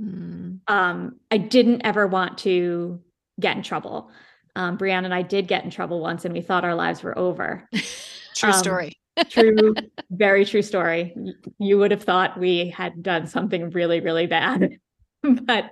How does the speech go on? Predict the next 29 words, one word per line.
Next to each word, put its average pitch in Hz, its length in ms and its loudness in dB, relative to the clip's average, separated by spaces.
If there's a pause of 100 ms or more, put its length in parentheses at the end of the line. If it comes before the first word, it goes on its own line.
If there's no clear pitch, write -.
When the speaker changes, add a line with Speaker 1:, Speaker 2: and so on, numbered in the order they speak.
(560)
Speaker 2:
um, 185 220 0
we 208 120 4
didn't. 170 420 0 (1300)
But 247 340 4
when 254 220 2
I 247 220 4
was 277 240 4
at 262 100 0
a 262 60 0
bar, 196 320 2
I - 80 -4
was 208 160 -4
never 214 500 -2
comfortable. - 560 -12
I 214 80 2
never 240 300 4
wanted 202 460 4
to 226 100 2
Speaker 1:
Mm. 175 40 -2
Speaker 2:
be 185 160 -2
there, 170 300 0
except 226 400 -2
that 202 140 0
I 196 40 0
wanted 185 280 -2
to 208 80 -4
be 180 140 -2
with 175 140 -6
my 165 140 -10